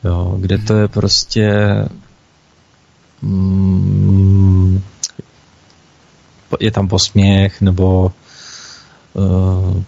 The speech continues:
Speaker 1: prostě když, eh, mně se to, hele, tohle to stalo, prostě to, tak tebe v tom taky necháme, prostě vy-, vykoupeš se v tom a, a uvidíme, buď to, to dáš, nebo to nedáš.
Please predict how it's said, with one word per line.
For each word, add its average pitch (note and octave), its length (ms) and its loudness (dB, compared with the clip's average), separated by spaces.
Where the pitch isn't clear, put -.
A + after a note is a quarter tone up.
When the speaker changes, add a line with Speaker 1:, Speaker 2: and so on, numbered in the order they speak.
Speaker 1:
prostě - 400 -2
když, - 560 -4
eh, - 320 -18
mně F#2+ 180 -2
se - 120 -6
to, F#2 140 -2
hele, F#2+ 220 0
tohle F#2 220 -2
to G#2 120 -2
stalo, F#2 540 -4
prostě - 340 -6
to, - 380 -4
tak - 320 -12
tebe G2 220 -4
v - 80 -12
tom G#2 140 0
taky - 260 -4
necháme, F#2+ 560 0
prostě F#2 680 -2
vy-, F#2 300 -2
vykoupeš F#2+ 500 -2
se - 120 -4
v - 80 -14
tom F#2 520 0
a, F2 200 -2
a F2 80 -2
uvidíme, F2+ 480 0
buď F2 160 -6
to, F#2 140 -6
to G2+ 120 -4
dáš, F2 480 -6
nebo F2 180 -4
to G2 140 -4
nedáš. F2 680 -4